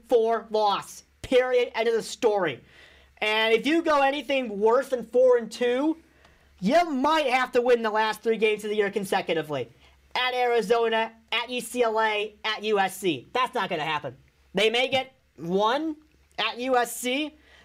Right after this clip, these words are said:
but with how the Sun Devils played at home against the Trojans, I cannot trust that happening. I'm going into the mindset of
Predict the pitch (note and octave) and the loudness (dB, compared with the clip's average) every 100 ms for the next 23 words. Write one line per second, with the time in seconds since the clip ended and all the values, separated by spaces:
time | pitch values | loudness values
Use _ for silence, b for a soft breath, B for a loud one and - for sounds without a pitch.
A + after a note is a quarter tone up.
0 | b A3 G3+ - A3 C4 C#4 C#4 b b | b 0 0 -2 -4 0 0 -2 b b
1 | b b A3+ B3+ B3+ B3 B3 A3+ G3+ B3 | b b -2 0 0 0 0 0 0 0
2 | B3 A#3 - B3+ B3+ C#4 B3 F3 - C3 | 0 -2 0 2 2 -2 -4 -6 -6 -10
3 | B2+ F3+ G3+ - - F3+ F3+ - E3+ - | -2 -2 -2 -6 -4 -2 -2 -2 -2 -2
4 | E3 E3 C#3+ A#2 b b b b b b | -6 -6 -8 -12 b b b b b b
5 | - A3+ D#4 E4 D#4 D4 C#4+ C4 C4+ C4+ | -4 -2 0 0 -2 -2 0 0 0 -2
6 | - B3 A#3 G#3+ G3+ G3 F#3+ | 0 0 0 2 2 2 -4